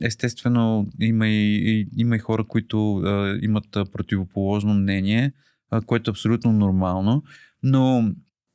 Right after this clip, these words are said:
м, примерно, първият път, а, в който успях да,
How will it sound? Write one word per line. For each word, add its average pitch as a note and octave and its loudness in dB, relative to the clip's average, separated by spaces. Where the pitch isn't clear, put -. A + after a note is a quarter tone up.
м, B2 0
примерно, C3+ 2
първият C#3+ 2
път, C#3+ 0
а, A#2 0
в A2 -4
който B2+ -2
успях A#2+ 0
да, A#2 2